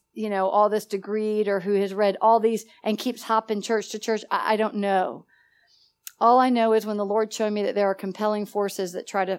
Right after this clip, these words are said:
pull us, but the impelling power of the Holy Spirit keeps us. You gotta know the difference. What's the difference between impelling? What's the difference between compelling?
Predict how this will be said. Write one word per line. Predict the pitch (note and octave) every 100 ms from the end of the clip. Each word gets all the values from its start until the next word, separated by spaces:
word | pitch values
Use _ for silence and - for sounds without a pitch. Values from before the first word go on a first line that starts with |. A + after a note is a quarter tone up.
| -
pull | - G#3 F#3+
us, | E3 E3+ - - - _ _ _ _ _ _ _ _ _ _ _ _ _ _ -
but | F#3+ -
the | G3 -
impelling | A#3 B3+ B3+ A#3 A3 F#3+ F#3 F3+
power | E3+ - A#3+ A3+ F#3+ D#3+ D3
of | - E3+
the | -
Holy | F3 G3+
Spirit | F#3 - G3 F#3 -
keeps | - - C4 -
us. | - _ - - - _ _ _ _ _ _ _ _ _ -
You | G#3
gotta | G#3+
know | G#3
the | G3
difference. | F#3+ B3+ - - - -
What's | G3+ G3+
the | G#3
difference | G3 F#3+
between | G3+ - G#3
impelling? | G3 G3+ G3 F#3
What's | F3+ F3+
the |
difference | F3+ F3+ F#3+ -
between | F#3+ G3+ F#3+
compelling? | F3 F#3 F3 G3+ F#3 F3+ F3+